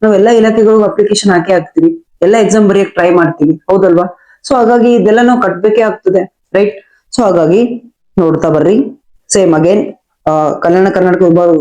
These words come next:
ಆ, ವಿಭಾಗದ ಹುದ್ದೆಗಳಿಗೆ again ಒಂಬೈನೂರ ಐವತ್ತು ಮತ್ತೆ ಏಳ್ನೂರು,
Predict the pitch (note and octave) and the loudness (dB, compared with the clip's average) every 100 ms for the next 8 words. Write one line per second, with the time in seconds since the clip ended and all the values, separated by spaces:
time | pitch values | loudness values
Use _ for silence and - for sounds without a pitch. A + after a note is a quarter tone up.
0 | - - D3+ C#3+ C#3 - D#3+ E3 F#3+ G3 | -4 -4 0 0 0 0 0 2 2 0
1 | F#3 E3 D3+ D3 C#3+ F3+ A3+ - _ - | 0 0 0 0 0 0 -4 -4 _ -2
2 | D#3+ F3+ D#3+ D#3+ E3 E3 D#3 D#3+ E3 _ | 0 2 2 2 2 2 2 0 -2 _
3 | _ _ D#3+ E3+ F3+ C#3+ C3+ B2 - | _ _ -4 0 2 2 0 -4 -6